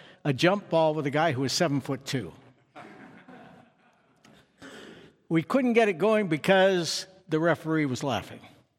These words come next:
And when, when he threw the ball up, I didn't jump.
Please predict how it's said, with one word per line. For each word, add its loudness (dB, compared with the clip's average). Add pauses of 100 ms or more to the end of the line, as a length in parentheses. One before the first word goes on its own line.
(920)
And 2
when, 2
when 0
he 4
threw 0
the 2
ball 6
up, 0
I 4
didn't 0
jump. -4